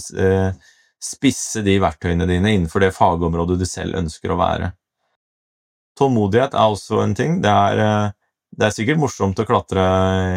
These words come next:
i organisasjonen, men noen ganger så er det også lurt å bruke litt tid på å, å gi seg selv en god plattform å stå på.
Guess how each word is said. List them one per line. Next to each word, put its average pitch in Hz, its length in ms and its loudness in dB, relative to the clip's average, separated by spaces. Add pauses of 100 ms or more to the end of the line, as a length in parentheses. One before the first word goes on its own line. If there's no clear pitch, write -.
(220)
i 101 80 0
organisasjonen, 104 600 0
men 120 100 2
noen 98 160 0
ganger 95 180 -2
så 110 120 -2
er 90 160 2
det 98 100 2
også 98 220 -4 (640)
lurt 98 400 0
å 104 80 0
bruke 98 360 0
litt 95 200 0
tid 87 280 -2
på 98 120 -2
å, 98 440 2 (200)
å - 80 4
gi 90 160 2
seg 101 180 -4
selv 87 260 -2
en 95 120 2
god 92 340 -4
plattform 104 640 -4
å 98 80 -4
stå 87 280 -6
på. 98 140 -4